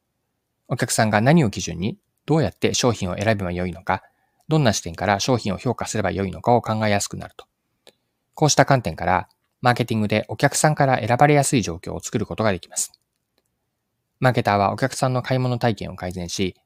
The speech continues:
負担を軽減する役割も担っているんです。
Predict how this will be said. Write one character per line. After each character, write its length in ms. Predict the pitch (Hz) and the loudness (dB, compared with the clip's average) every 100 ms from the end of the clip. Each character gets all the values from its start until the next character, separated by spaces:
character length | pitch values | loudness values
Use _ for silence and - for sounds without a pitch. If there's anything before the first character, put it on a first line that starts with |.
| _ | _
負 100 | - | 2
担 180 | 151 | 4
を 60 | 147 | 4
軽 180 | - 131 | 0 -2
減 160 | 127 | -2
す 120 | 120 123 | -4 -2
る 80 | |
役 200 | 104 101 | -4 -2
割 140 | 113 104 | -4 -2
も 120 | 123 | -2
担 200 | 98 90 | -2 -4
っ 80 | - | -6
て 80 | 80 | -12
い 60 | |
る 80 | 80 | -14
ん 60 | 82 | -10
で 80 | |
す。 140 | - | -10